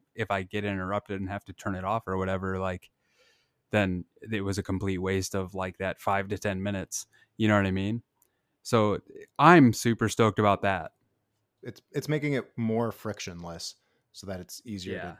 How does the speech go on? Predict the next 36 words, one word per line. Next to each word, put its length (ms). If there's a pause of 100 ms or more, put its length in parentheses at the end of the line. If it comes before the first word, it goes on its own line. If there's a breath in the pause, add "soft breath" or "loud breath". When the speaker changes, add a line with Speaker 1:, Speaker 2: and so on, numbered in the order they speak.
(560)
Speaker 2:
jump 220
in 120
and 100
actually 300
get 200
play 200
happening. 380 (720)
Speaker 1:
Yeah, 360
which 220
I'm 300
pretty 380
stoked 320
about. 260
So 400
basically 400
with 120
the 80
load 280
times 360
and 120
the 60
quick 260
resume 320
for 200
more 240
than 180
one 220
game, 500 (640)
I, 220 (140)
I 120
wouldn't 280
say 200
they're 180
necessarily 600
game 340
changer, 420